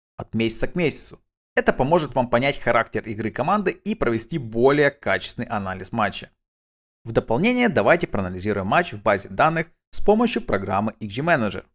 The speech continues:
которую вы можете бесплатно скачать на нашем сайте. Ссылку на скачивание вы найдёте в описании под видео. Вы можете бесплатно использовать почти весь функционал программы,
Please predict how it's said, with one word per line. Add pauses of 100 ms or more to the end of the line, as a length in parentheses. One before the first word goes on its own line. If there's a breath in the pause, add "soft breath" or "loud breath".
(380)
которую
вы
можете
бесплатно
скачать
на
нашем
сайте. (680)
Ссылку
на
скачивание
вы
найдёте
в
описании
под
видео. (840)
Вы
можете
бесплатно
использовать
почти
весь
функционал
программы,